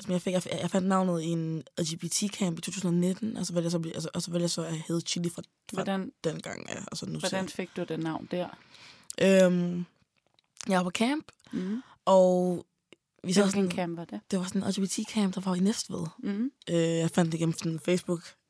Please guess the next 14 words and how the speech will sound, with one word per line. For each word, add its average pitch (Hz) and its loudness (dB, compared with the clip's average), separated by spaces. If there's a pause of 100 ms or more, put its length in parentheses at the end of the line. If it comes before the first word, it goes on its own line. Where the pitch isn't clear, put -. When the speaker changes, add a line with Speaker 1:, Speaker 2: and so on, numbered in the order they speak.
(300)
Speaker 1:
øh, 160 -6
og 165 -2
så - -2
kan 175 -4
jeg 170 0
huske, - -2
at 160 -4
jeg... - -2 (1000)
Vi, 202 0
vi, 208 2 (200)
vi 202 4
snakkede 190 6
omkring 190 4
sådan 160 2